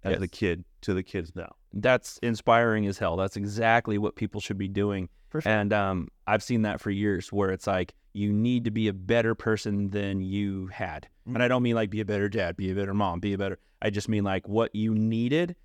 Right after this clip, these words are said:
Speaker 2: that's what you need to try to give to somebody else. And if you've done that at least once in your life, you succeeded,
Speaker 1: For sure.
Speaker 2: in my opinion. And
Speaker 1: Yeah.
Speaker 2: you get to do it every day for eight hundred
Speaker 1: Every day.
Speaker 2: kids. It's awesome.
Speaker 1: Right.
Speaker 2: Yeah.
Speaker 1: So if they come in hot, I'm just like, "Hey, man," and, like, you, you know, whoever it is,
Speaker 2: Yeah, yeah, yeah.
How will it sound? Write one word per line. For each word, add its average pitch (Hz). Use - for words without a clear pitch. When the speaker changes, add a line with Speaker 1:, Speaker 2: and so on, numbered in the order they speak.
Speaker 2:
that's 113
what 107
you 107
need 110
to 95
try 101
to 92
give 95
to 95
somebody 98
else. 90
And 104
if -
you've 127
done 127
that 117
at 95
least 120
once 104
in 165
your 160
life, 120
you 104
succeeded, -
Speaker 1:
For 165
sure. 113
Speaker 2:
in 120
my 113
opinion. 90
And 104
Speaker 1:
Yeah. 110
Speaker 2:
you 117
get 113
to 107
do 104
it 104
every 104
day 107
for 104
eight 98
hundred 98
Speaker 1:
Every 95
day. 123
Speaker 2:
kids. -
It's -
awesome. 95
Speaker 1:
Right. 120
Speaker 2:
Yeah. 92
Speaker 1:
So 135
if 127
they 139
come 135
in 120
hot, 117
I'm 110
just 117
like, 131
"Hey, 156
man," 170
and, 101
like, 87
you, 92
you 98
know, 90
whoever 98
it 95
is, 95
Speaker 2:
Yeah, 107
yeah, 90
yeah. 85